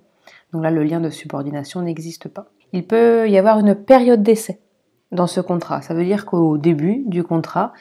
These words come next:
il est possible de rompre l'accord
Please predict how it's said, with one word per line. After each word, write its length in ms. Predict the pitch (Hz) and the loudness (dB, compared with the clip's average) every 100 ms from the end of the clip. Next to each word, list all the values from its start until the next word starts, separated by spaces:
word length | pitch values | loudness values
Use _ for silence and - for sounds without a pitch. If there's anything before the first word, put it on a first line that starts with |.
| - _ 185 | -20 _ 0
il 100 | 180 | 0
est 80 | |
possible 560 | 180 190 - 262 214 190 | 2 0 0 -2 2 2
de 80 | 180 | 2
rompre 640 | 175 185 220 - - 127 _ _ | 0 -2 -6 -6 -8 -8 _ _
l'accord 640 | 175 170 170 196 240 - | -2 -2 2 2 2 -8